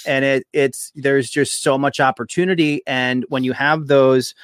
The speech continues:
th-, that networking, you can ask those questions. It's, it's natural. You can get, you know, advice and tips from people who have, uh, already done the thing you're trying to do. And it just, it, it saves you, it saves you a ton of time.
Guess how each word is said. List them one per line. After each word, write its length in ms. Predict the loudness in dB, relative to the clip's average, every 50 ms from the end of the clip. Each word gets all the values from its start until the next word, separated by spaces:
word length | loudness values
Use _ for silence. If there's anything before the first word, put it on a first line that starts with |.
| -20 _ _ _
th-, 160 | -2 -2 -2 0
that 200 | -2 -2 -2 -2
networking, 720 | -4 -4 -2 -2 -2 -2 -2 -2 -4 -4 -4 -4 -4 -6 -6
you 160 | -4 -4 -4
can 200 | -4 -4 -6 -4
ask 260 | -2 -2 -4 -4 -4
those 180 | -6 -6 -6 -6
questions. 720 | -10 _ -6 -6 -6 -4 -6 -6 -6 -4 -6 -6 -6 -8
It's, 280 | -10 -10 _ -16 -16
it's 260 | -14 -14 -14 -12 -10 -8
natural. 520 | -4 -4 -4 -4 -4 -4 -2 -2 0 0
You 160 | -2 -2 -4
can 120 | -4 -4 -2
get, 240 | 0 -2 -2 -2 -6
you 160 | -8 -6 -4
know, 140 | -2 0 0
advice 420 | -2 0 0 0 0 0 -2 -4
and 100 | -6 -10
tips 280 | -6 -6 -8 -8 -8 -10
from 160 | -8 -8 -6
people 400 | -4 -4 -6 -2 0 -2 -2 -2
who 240 | -2 -2 -4 -4 -2
have, 580 | -4 -4 -2 0 0 2 2 2 0 -2 -4 -8 _ -20 -20 -20 -20 _ _ _ -2
uh, 240 | 0 0 0 0 -2 -4
already 420 | -2 0 2 2 4 2 2 2 0
done 300 | 0 0 0 2 2 2
the 100 | 0 -2
thing 360 | 0 0 0 2 2 2 0
you're 160 | 0 0 -2
trying 420 | -2 -4 -4 -2 -2 -2 -2 -4 -6
to 100 | -6 -8
do. 380 | -4 -2 0 0 0 0 -2 -4
And 440 | -6 -6 -6 -4 -2 -2 -4 -4 -6 _ _ -20 -20 -20 _ _ _
it 180 | 0 0 0 0
just, 340 | -2 -2 -2 -2 -2 -8 -6
it, 140 | -6 -6 -4 -4
it 120 | -10 -10 -8
saves 420 | -8 -8 -4 0 0 0 0 0
you, 300 | -2 -2 -2 -2 -4 -6 _ _ _
it 120 | -10 -10
saves 300 | -4 -2 0 0 0 -2
you 80 | -4 -6
a 60 | -6
ton 180 | -6 -8 -10 -10
of 100 | -10 -12
time. 460 | -6 -4 0 0 2 2 0 -2 -4